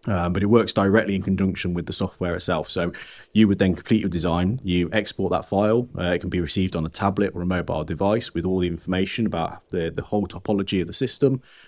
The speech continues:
uh, all the protected devices, all the cables that should have been installed, and the engineer can go around placing all their test results.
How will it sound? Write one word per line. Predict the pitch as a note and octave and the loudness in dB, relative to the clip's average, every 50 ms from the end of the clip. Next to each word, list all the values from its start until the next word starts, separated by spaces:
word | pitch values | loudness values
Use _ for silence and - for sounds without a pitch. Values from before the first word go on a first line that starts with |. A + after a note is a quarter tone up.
| - - | -14 -6
uh, | - E2 E2+ - | -4 -2 0 0
all | - G2 F#2+ | 0 0 0
the | F2+ | -2
protected | - - G2+ - - - - | -2 -2 -4 -4 -4 -8 -10
devices, | - E2 F#2+ G2 G2 E2+ - G2 E2+ | -4 0 0 2 2 0 0 -2 -2
all | F2+ E2+ | -2 -4
the | E2 | -4
cables | - - G#2 G2+ G2+ F#2 G2 F#2+ - | -2 0 2 2 2 2 2 0 -2
that | - - | -2 -4
should | - G2 | -4 -4
have | F2+ | -2
been | E2+ F#2+ F#2 | -2 0 0
installed, | F#2 F2+ - - - G2 F#2+ F#2+ F#2+ F#2 | 0 0 -2 0 2 2 4 4 4 4
and | F#2 F#2 F#2 | 2 2 2
the | F#2 G2 | 2 2
engineer | G#2 F#2+ - F#2 F2+ E2+ | 2 2 0 -2 -4 -4
can | - F2+ | -4 -2
go | F2+ F#2 F#2 | 0 0 0
around | F2 F2+ F2+ E2 E2+ | 0 0 -2 -2 0
placing | - B2 A#2 A2 - F#2+ | 0 0 0 0 0 -2
all | F#2+ F2+ | -2 -2
their | F2+ F2 | -2 -2
test | F2 - G#2 - - - | -2 -4 -4 -4 -6 -6
results. | E2+ - - - - - - | -6 -6 -8 -8 -10 -12 -14